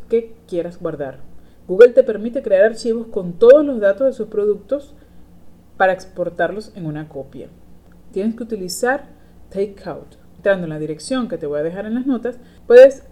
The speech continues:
aplicar esta función y bajar los correos que creas necesarios para descargar un poco tu,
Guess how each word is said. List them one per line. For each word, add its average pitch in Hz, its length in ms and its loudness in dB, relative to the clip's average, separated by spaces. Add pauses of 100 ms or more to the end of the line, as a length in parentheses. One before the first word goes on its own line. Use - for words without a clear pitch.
(140)
aplicar 196 760 -4
esta 202 320 -10
función 262 640 -4 (320)
y 285 400 -6 (320)
bajar 170 560 -2
los 202 80 -10
correos 165 400 -8
que 165 160 -12 (100)
creas 156 320 -10
necesarios 226 680 -4
para 165 320 -4 (260)
descargar 165 580 0
un 170 100 -6
poco 151 280 -10
tu, 147 160 -16